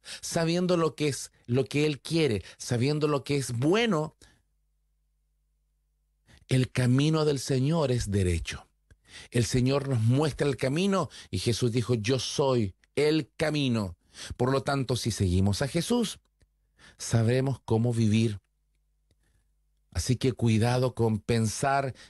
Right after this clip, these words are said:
que lo estamos haciendo tan bien cuando no tomamos en cuenta el camino del Señor. Pero el que obedece el consejo,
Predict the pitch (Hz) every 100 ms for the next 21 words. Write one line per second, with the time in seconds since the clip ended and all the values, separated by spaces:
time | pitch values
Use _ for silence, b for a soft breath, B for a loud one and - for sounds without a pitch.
0 | _ 110 107 - 127 123 120 92 127 120
1 | 120 180 196 214 226 247 196 B B _
2 | 107 104 104 107 123 131 127 123 113 107
3 | 101 95 - - 104 101 - 127 107 87
4 | 95 - 92 - 98 107 95 87 82 B
5 | B - 92 92 82 - 85 78 76 73
6 | - B B B 143 151 160 151 - 165
7 | 147 135 156 156 170 151 147 139 - 117
8 | 90